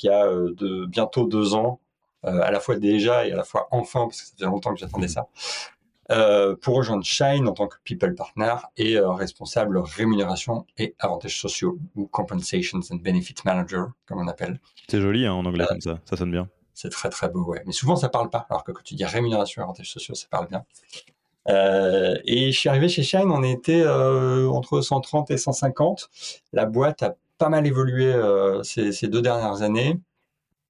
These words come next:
Speaker 1: Euh, et donc, pour faire simple, bon, bah, Shine, en deux mots, c'est, euh, le produit, c'est le compte pro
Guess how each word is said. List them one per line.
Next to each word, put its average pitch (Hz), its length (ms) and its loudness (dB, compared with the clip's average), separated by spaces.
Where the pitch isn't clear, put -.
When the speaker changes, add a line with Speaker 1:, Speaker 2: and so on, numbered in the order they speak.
Speaker 1:
Euh, 98 880 4
et - 60 -2
donc, 113 120 -2
pour - 140 -2
faire 127 100 0
simple, 147 480 0
bon, 117 160 2
bah, 113 120 -4
Shine, 123 280 2
en 113 60 2
deux 110 180 4
mots, 135 240 2
c'est, 135 460 2
euh, 110 300 4
le 110 120 0
produit, 123 300 -2
c'est 127 160 0
le 120 140 2
compte 127 240 -4
pro 131 340 0